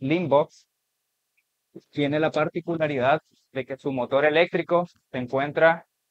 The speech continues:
en la parte delantera. Esto quiere decir que levantando el capó es fácilmente accedible. Acá podemos observar de primera mano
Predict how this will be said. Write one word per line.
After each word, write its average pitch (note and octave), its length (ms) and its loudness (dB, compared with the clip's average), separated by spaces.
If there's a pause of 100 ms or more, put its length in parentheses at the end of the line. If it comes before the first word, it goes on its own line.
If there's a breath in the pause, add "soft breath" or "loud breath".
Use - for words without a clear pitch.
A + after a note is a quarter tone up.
(160)
en C#3 140 -4
la C3+ 100 2
parte B2+ 300 2
delantera. C#3 600 4 (1500)
Esto B2+ 280 -2
quiere D3 220 4
decir E3 420 6 (480)
que C#3 100 0
levantando C3+ 520 4
el D#3 80 2
capó E3+ 400 6
es E3 60 -4 (120)
fácilmente D3+ 560 2
accedible. B2 600 -2 (3750)
Acá B2+ 160 8
podemos C#3+ 360 8
observar E3 540 10 (1700)
de C3 120 -2
primera C3 400 4
mano E3 400 4